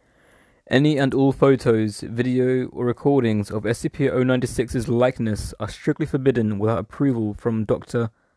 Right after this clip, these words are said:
Redacted and O five Redacted. Description: S C P O ninety-six is a humanoid creature measuring approximately two point three eight meters in height. Subject shows very little muscle mass, with preliminary analysis of body mass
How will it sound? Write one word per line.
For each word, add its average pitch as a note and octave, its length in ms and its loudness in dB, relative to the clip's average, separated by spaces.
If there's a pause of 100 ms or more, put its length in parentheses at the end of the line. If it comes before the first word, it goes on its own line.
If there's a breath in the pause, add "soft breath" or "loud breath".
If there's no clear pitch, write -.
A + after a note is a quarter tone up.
(120)
Redacted G#2 420 -2
and G2+ 140 0
O A2 160 0
five G2+ 380 0
Redacted. G2+ 580 -8 (1120)
Description: - 600 -6 (1200)
S B2 160 4
C D#3+ 140 -2
P C#3 220 4
O C3 120 4
ninety-six B2+ 800 -2
is A2+ 100 -4
a A2 40 2
humanoid D3 480 0
creature B2+ 420 -2
measuring G2+ 340 0
approximately A2 640 -4
two C3+ 220 2
point C#3+ 280 -6
three B2+ 180 -4
eight G#2 240 0
meters A2+ 320 -2
in G#2 60 -2
height. G2 400 -6 (840)
Subject D3 440 2
shows A#2 320 2
very B2 240 4
little D3+ 180 -2
muscle C3+ 300 -2
mass, G2 420 -4
with - 220 -10
preliminary C#3 640 2
analysis A#2+ 420 0
of G#2+ 140 -2
body A#2 200 0
mass G#2 440 -4